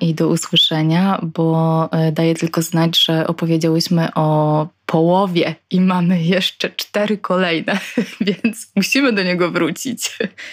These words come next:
do tego tematu. Żeby było sprawiedliwie.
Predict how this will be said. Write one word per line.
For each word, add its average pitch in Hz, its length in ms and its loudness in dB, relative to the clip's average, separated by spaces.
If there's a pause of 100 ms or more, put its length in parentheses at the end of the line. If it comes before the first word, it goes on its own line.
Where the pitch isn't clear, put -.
(160)
do 185 80 2
tego 170 280 0
tematu. 160 580 -2 (840)
Żeby 151 240 2
było 170 160 0
sprawiedliwie. 170 840 0